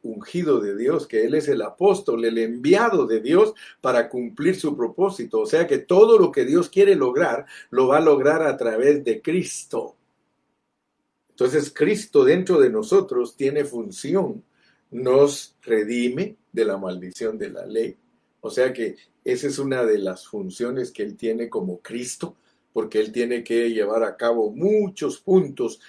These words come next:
para que nosotros podamos, eh, eh, ser bendecidos con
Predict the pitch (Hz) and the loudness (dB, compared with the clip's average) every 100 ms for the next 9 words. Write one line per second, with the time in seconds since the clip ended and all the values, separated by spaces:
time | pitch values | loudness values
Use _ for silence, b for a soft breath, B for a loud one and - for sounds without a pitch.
0 | b - 110 107 113 101 101 123 127 143 | b -2 0 0 -2 -2 -2 -2 2 2
1 | 139 - 104 107 120 160 190 190 - _ | 0 -2 -2 -2 -2 -2 -4 -6 -20 _
2 | _ _ _ _ - _ _ _ _ _ | _ _ _ _ -20 _ _ _ _ _
3 | _ 101 113 143 123 110 107 101 - 107 | _ _ -12 -6 -2 0 -2 -4 -8 -6
4 | 98 92 - 139 139 143 131 107 95 - | -4 -6 -6 -2 0 2 0 -4 -10 -6
5 | 143 165 220 - b b b _ - 117 | -2 -2 -4 -10 b b b _ -2 -2
6 | 110 107 | -2 -8